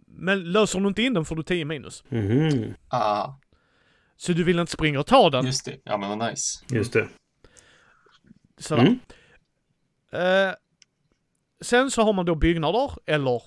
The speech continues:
Speaker 1: typ, eh, olika uppgraderingar på en, eh, attraktion, liksom. Så du kan ha, grundattraktionen kan vara typ en berg- och dalbana. Sen kan jag lägga en uppgradering på den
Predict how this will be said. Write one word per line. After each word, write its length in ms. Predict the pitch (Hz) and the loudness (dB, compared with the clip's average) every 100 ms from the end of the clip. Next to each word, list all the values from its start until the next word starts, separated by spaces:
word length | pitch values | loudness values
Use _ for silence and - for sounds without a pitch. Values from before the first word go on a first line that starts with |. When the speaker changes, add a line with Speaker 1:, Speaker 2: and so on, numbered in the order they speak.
| _ - | _ -12
Speaker 1:
typ, 400 | 135 117 _ - - - _ _ _ - | -8 -8 _ -16 -16 -16 _ _ _ -20
eh, 500 | 147 - - - 147 | -18 -14 -10 -10 -8
olika 580 | 139 - 127 123 120 120 | -8 -6 -4 -2 -4 -4
uppgraderingar 720 | - 156 156 147 131 123 123 | -4 -4 -2 -2 -2 -4 -6
på 200 | - 123 | -4 -4
en, 500 | 117 113 117 117 98 | -4 -8 -12 -14 -14
eh, 260 | - - - | -14 -14 -12
attraktion, 460 | 147 - 127 - - - | -12 -8 -8 -6 -10 -14
liksom. 260 | - - | -18 -16
Så 100 | - | -10
du 80 | 151 | -6
kan 160 | 170 170 | -2 0
ha, 180 | 165 - - - | 0 -4 -20 -2
grundattraktionen 1080 | 202 208 175 165 160 175 156 165 147 165 147 | 2 4 4 4 0 2 2 2 0 0 0
kan 140 | 156 | 0
vara 100 | 147 | -2
typ 200 | 135 127 | -2 -4
en 100 | 127 | -2
berg- 100 | 123 | -2
och 60 | 120 | -2
dalbana. 380 | 120 120 67 - - _ _ _ - - - - | -2 -4 -8 -12 -20 _ _ _ -20 -20 -20 -20
Sen 180 | - 156 | -4 0
kan 80 | 156 | 4
jag 80 | 143 | 4
lägga 200 | 143 143 | 4 4
en 80 | |
uppgradering 560 | 170 - 156 127 120 123 | 2 2 2 4 2 0
på 80 | 135 | 0
den 200 | 117 | 0